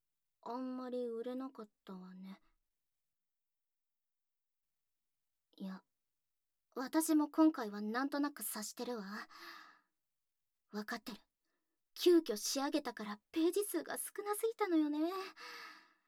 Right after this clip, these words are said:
あ、まさかのイベントまでに全部書けなかったというオチ。は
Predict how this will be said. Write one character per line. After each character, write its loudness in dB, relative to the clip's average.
あ、 -4
ま 6
さ -4
か -2
の -6
イ -4
ベ -2
ン 0
ト 0
ま 4
で 2
に -6
全 2
部 0
書 2
け -4
な -4
か -4
っ -4
た -6
と -6
い -2
う 2
オ 2
チ。 -14
は 0